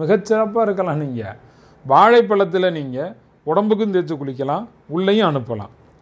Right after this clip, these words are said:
செழிப்பா இருக்கலாம், உடம்பு வனப்பா இருக்கும், நல்லபடியா இருக்கும். மாம்பழம் ரொம்ப சீரா நீங்க இருக்க முடியும், சீரான பேச்சுவார்த்தையில இருக்க முடியும், மாம்பழம் சாப்பிட்டாலோ, மாம்பழம் தேய்ச்சு குளிச்சாலோ. ஆமா,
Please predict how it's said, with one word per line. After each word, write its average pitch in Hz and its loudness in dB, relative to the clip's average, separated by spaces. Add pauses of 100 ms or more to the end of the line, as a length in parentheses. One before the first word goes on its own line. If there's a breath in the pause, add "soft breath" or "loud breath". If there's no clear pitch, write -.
(180)
செழிப்பா 180 4
இருக்கலாம், 156 0
உடம்பு 147 0
வனப்பா 139 -2
இருக்கும், 127 -6
நல்லபடியா 147 -2
இருக்கும். 107 -6 (880)
மாம்பழம் 156 2 (420)
ரொம்ப 190 -2 (400)
சீரா 220 2
நீங்க 175 -4
இருக்க 165 -4
முடியும், 123 -10 (320 soft breath)
சீரான 202 -2
பேச்சுவார்த்தையில 175 0
இருக்க 160 -2
முடியும், 127 -6
மாம்பழம் 147 -6
சாப்பிட்டாலோ, 139 -4
மாம்பழம் 151 -4
தேய்ச்சு 127 -10
குளிச்சாலோ. 127 -6 (380)
ஆமா, 196 -8